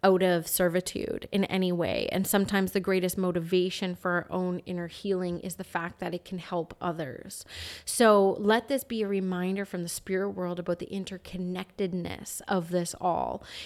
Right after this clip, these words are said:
and what's for one is for the whole. So every decision matters, every thought we have about ourselves matter, every, you know, that internal violence has to be cleaned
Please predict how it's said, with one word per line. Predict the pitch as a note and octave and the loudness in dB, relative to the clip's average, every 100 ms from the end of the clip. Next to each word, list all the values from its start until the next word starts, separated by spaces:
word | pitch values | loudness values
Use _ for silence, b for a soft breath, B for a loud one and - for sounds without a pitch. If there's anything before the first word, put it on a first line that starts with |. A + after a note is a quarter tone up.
| B | B
and | G#3 G3 | 0 2
what's | F3+ F#3+ - | 4 4 2
for | - G3 | -2 0
one | F#3+ F#3+ F#3 | 2 0 0
is | F3+ | -2
for | - F#3 | -2 -2
the | F3 | -4
whole. | - - F3+ D3 - A3 - B B B | -2 4 6 6 0 -8 -14 B B B
So | - - | 0 4
every | G#3 G#3+ | 4 2
decision | G3 - A3+ G#3 G#3 | 0 2 4 4 2
matters, | F#3+ E3+ E3+ E3+ | 2 2 0 0
every | - G3 | 0 -2
thought | G3 - G#3+ - | 0 4 4 4
we | G#3 | 0
have | F3 G#3 G#3+ A3 | -2 -4 -4 -2
about | G#3 F#3+ | 0 0
ourselves | F3+ F3 F#3 E3+ F3 F#3 | 0 -4 -2 -2 -2 -4
matter, | F3 F3 E3+ | -4 -4 0
every, | F#3+ G3 A3 G#3 B B B B | 0 2 0 0 B B B B
you | G3+ | -2
know, | G3 F3+ | 0 0
that | F#3 G3 | 0 -2
internal | G3+ - G#3 G3+ | -2 -4 -2 0
violence | F#3 F#3 G3+ G#3+ G3 | 2 2 2 0 -2
has | G3 F3+ - | -4 -4 -4
to | G3 | -6
be | F#3+ | -6
cleaned | - G3+ F#3 F3+ | -6 -2 0 -2